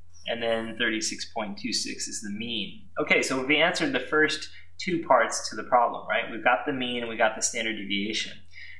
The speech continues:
Now let's answer the important question at the end.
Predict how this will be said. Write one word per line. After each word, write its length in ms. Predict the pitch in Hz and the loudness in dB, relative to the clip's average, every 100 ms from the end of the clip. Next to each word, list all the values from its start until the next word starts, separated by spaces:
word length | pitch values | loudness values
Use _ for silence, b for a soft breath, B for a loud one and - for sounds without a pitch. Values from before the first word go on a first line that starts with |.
| - | 2
Now 240 | 165 180 | 4 6
let's 160 | 165 147 | 6 6
answer 240 | 147 143 135 | 4 2 0
the 160 | 131 | 0
important 420 | 123 - 139 127 | -2 2 0 2
question 360 | - 139 131 131 | 2 2 2 0
at 100 | 117 | -2
the 140 | 113 | 0
end. 320 | 120 104 98 | 0 0 -2